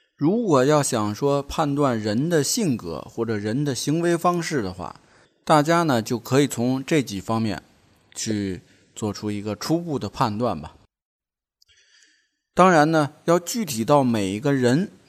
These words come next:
呃，不能这么草率地做出判断，要结合八字的整体结构和喜用神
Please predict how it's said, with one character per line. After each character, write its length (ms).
呃， 120
不 180
能 320
这 140
么 180
草 300
率 260
地 140
做 180
出 240
判 280
断， 200
要 140
结 280
合 360
八 280
字 180
的 100
整 280
体 240
结 200
构 240
和 160
喜 220
用 240
神 300